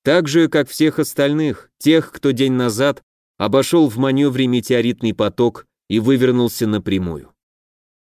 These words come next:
А мы будем жить. Не знаю сколько, месяц, два, три. Карл сфальсифицировал приказ и подарил нам жизнь. Короткую. Долгую он не смог, не сумел.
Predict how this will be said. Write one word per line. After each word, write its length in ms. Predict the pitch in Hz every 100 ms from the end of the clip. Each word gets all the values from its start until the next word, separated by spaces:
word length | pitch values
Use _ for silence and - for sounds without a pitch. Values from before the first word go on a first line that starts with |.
| _ _
А 160 | - 110
мы 180 | 147 220
будем 360 | 185 180 175
жить. 440 | 131 139 117 - _ _ _ _ _ _ _ -
Не 160 | 110 143
знаю 340 | 185 226 110
сколько, 460 | - 120 104 - 80
месяц, 500 | 110 156 143 110 82
два, 340 | 85 113 123
три. 380 | - 107 120 90 _ _ _ _ _ _ _ _ -
Карл 340 | 135 151 139
сфальсифицировал 960 | - 151 127 - 143 143 165 156 139 120
приказ 520 | 135 127 151 147 -
и 40 |
подарил 440 | 113 120 123 131 127
нам 200 | 123 113
жизнь. 500 | 110 123 71 69 _ _ _ _ _ _
Короткую. 680 | - 208 226 139 - 71 - _ _ _ _
Долгую 560 | 87 98 151 139 139 143
он 140 | 135
не 80 | 135
смог, 440 | - 147 156 -
не 140 | 87 87
сумел. 540 | - 92 98 82 76